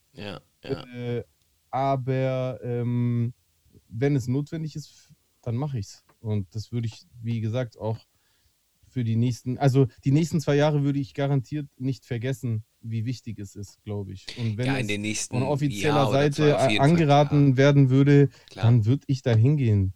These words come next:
Speaker 2: Digga.
Speaker 1: Klar.
Speaker 2: Dann würd ich da hingehen, würd mich impfen lassen.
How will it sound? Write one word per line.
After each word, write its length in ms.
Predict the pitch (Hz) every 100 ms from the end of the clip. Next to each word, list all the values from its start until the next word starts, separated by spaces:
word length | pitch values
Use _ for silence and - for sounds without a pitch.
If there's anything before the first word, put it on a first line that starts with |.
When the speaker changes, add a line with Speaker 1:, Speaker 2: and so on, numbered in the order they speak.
| _
Speaker 2:
Digga. 200 | 98 95
Speaker 1:
Klar. 220 | 92 95
Speaker 2:
Dann 140 | 104 104
würd 160 | 127
ich 100 | 117 -
da 100 | 110
hingehen, 680 | 127 180 165 160 160 151 - _ _
würd 280 | 123 131 135
mich 140 | 117 127
impfen 240 | 170 156
lassen. 320 | 147 147 135